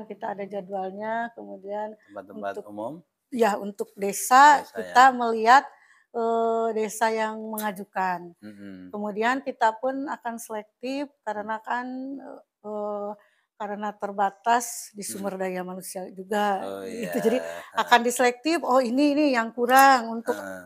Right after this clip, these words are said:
Speaker 1: eh, masyarakatnya masih kurang nih sadar admin duknya. Nah,
Speaker 2: Hmm,
Speaker 1: kita
Speaker 2: hmm.
Speaker 1: sasarannya ke sana.
Speaker 2: Hmm, hmm.
Speaker 1: Kemudian yang lain kita bisa jemput bola langsung kepada rumah-rumah,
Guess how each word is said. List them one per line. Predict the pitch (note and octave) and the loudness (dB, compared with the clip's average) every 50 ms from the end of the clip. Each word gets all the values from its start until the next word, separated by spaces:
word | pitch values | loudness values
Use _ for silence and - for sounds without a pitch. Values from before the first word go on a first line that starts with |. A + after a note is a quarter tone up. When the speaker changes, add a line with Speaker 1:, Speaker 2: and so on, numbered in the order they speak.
| F3+ | -6
Speaker 1:
eh, | C4 A3+ A3+ A#3 A3+ | -4 -2 -2 -2 -2
masyarakatnya | A#3+ A#3 - A3+ A3 A3 G#3+ - A3 A3 - B3+ C4 C4+ C4+ C4+ - - - - _ _ | -2 0 2 2 2 4 2 2 0 -2 -2 -2 -2 -2 -2 -2 -6 -12 -20 -20 _ _
masih | A#3+ A3 - A#3+ A#3 | -6 -4 -4 -4 -2
kurang | - A#3+ A#3+ C4 C4 C4 C4 | 2 4 6 6 6 6 4
nih | C#4 C4+ C4 | 0 0 0
sadar | - A3 G#3+ A3+ A#3+ | 0 2 4 4 4
admin | A#3+ A#3 A3 A3+ A#3 A3 | 4 2 0 0 -4 -4
duknya. | A3 A3 A3 - - B3 B3+ C4 C4 C4 B3 G#3+ G3+ | -4 -6 -6 -6 -4 -2 0 2 2 2 0 -2 -4
Nah, | G3 - | -8 -10
Speaker 2:
Hmm, | A#3 | -10
Speaker 1:
kita | A#3 A3 G#3 | -10 -8 -6
Speaker 2:
hmm. | G#3 G3+ G#3+ F#3+ | -6 -6 -8 -8
Speaker 1:
sasarannya | - F#3+ F3+ F#3 F#3+ F#3 G3 F#3+ | -8 -6 -6 -6 -6 -6 -10 -12
ke | - G3 | -14 -16
sana. | - - - G#3+ G#3 G#3 G3+ F3+ F3+ F3+ F3+ F#3 _ _ _ _ _ | -16 -14 -12 -12 -12 -12 -14 -14 -14 -16 -18 -20 _ _ _ _ _
Speaker 2:
Hmm, | G3+ | -20
hmm. | - _ G3 F#3+ - - _ | -20 _ -20 -20 -20 -20 _
Speaker 1:
Kemudian | - - G3+ G3+ G3 G#3+ G#3+ A3+ A#3+ B3 B3 | -14 -12 -10 -8 -2 2 4 4 4 4 4
yang | A#3+ A3 G#3+ G#3+ G#3+ G#3+ | 2 2 2 2 0 0
lain | G#3+ G#3+ G#3 G3+ G#3 A3 A#3+ B3+ C4+ C4+ C#4 C4 - | 2 2 2 2 2 0 -2 -2 -2 -2 -2 -4 -6
kita | G#3+ G3 _ - A3+ A3 A3+ A#3 A#3 - - - - | -10 -16 _ 0 4 6 6 6 6 4 2 -2 -10
bisa | - G#3+ G#3+ G#3 - - A3+ A3+ A#3 A#3 | -12 -12 -12 -12 -6 -2 0 2 2 0
jemput | F#3+ G#3+ G#3 G#3 - - G#3 - _ | -2 -6 -12 -10 -10 -10 -10 -10 _
bola | G3 F#3+ G3 G3+ G#3+ A3+ | -6 -2 0 2 4 4
langsung | A3 G#3 G3+ G#3 G#3 G3 - - A#3+ B3 B3+ B3+ B3+ A#3+ - | 4 2 0 -2 -6 -10 -10 -8 -8 -8 -8 -8 -10 -12 -14
kepada | A3 G3+ _ G#3 G3 F#3+ F3+ F#3 G3 G3 G3 G3+ G3+ G3+ - - _ _ _ | -18 -8 _ -4 -4 -4 -4 -4 -2 -2 -2 -2 -4 -6 -12 -20 _ _ _
rumah-rumah, | - A3 G#3 G#3+ G#3 G#3 A3+ A3+ A3 A3 G#3+ G3+ F#3+ F#3+ | -10 -8 -6 -6 -6 -6 -6 -6 -4 -4 -4 -4 -6 -10